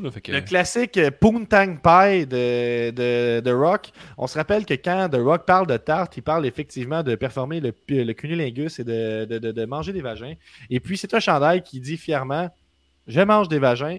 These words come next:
Speaker 2: et j'appelle ça des tartes. » Euh, ça me fait penser d'ailleurs au chandail que vous pouvez acheter, euh, sur la boutique de Wave Tattoos, là, de, qu'est-ce que ça dit, là, euh, euh, en tout cas, il est écrit Eat Pussy dessus, là.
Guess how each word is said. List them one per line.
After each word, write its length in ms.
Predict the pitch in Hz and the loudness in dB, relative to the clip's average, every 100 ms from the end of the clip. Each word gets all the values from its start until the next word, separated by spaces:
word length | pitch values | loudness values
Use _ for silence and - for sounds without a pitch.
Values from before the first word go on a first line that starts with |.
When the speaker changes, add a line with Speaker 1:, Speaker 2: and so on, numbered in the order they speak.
| - | -8
Speaker 2:
et 300 | 147 170 131 | -4 -2 -2
j'appelle 280 | 131 151 151 | -2 -2 -4
ça 120 | 170 | -2
des 160 | 131 | -2
tartes. » 380 | 104 143 175 - _ _ _ - | 0 0 0 -6 _ _ _ -6
Euh, 640 | 127 120 113 113 113 113 | -2 0 0 0 0 -2
ça 140 | 113 123 | -4 -6
me 40 | |
fait 100 | 151 | -4
penser 280 | 160 160 202 | -2 -4 -2
d'ailleurs 420 | 147 135 170 156 | 0 2 4 4
au 100 | 123 | 0
chandail 380 | 139 131 147 160 | -2 0 0 0
que 100 | 131 | -2
vous 80 | - | -6
pouvez 200 | 123 135 | -4 0
acheter, 520 | 131 - - 160 143 | 0 -2 -6 -2 0
euh, 220 | 120 113 113 | 0 -2 -4
sur 240 | - 123 | -6 -4
la 120 | 120 | -4
boutique 340 | 120 123 160 135 | -4 -8 -8 -4
de 100 | 117 | -2
Wave 220 | 139 - | -2 -2
Tattoos, 340 | - - 208 175 | -6 -6 -10 -8
là, 60 | 147 | -8
de, 120 | 120 | -8
qu'est-ce 200 | - 165 | -10 -8
que 60 | 131 | -8
ça 60 | |
dit, 220 | 117 156 151 | -8 -12 -8
là, 100 | 127 | -4
euh, 500 | 120 113 110 110 104 _ _ _ 110 | -4 -4 -4 -6 -8 _ _ _ -4
euh, 480 | 110 110 110 107 104 | -2 -2 -4 -4 -6
en 60 | 110 | -10
tout 60 | - | -10
cas, 60 | |
il 60 | 156 | -10
est 100 | 127 | -10
écrit 180 | - 190 | -12 -10
Eat 120 | 147 | -10
Pussy 320 | - 117 - 160 | -8 -8 -8 -12
dessus, 380 | 117 - 160 | -12 -12 -16
là. 80 | 127 | -14